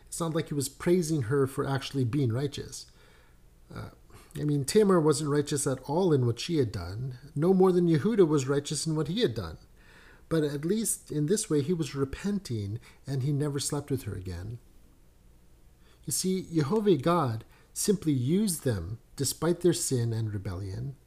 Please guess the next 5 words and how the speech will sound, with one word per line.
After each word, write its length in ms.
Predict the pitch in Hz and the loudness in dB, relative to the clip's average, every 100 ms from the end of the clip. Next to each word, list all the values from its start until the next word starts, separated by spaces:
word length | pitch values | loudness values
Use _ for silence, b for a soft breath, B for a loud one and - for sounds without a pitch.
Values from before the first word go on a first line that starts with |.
| - b b - | -20 b b -6
to 160 | 147 | -2
achieve 440 | 135 - 147 131 - | -2 -2 -2 -2 -6
his 380 | - - 196 127 | -12 2 4 4
divine 440 | 110 131 120 117 113 | 0 -2 0 -2 -4
purpose. 640 | 147 143 - - - - | -6 -8 -10 -14 -18 -20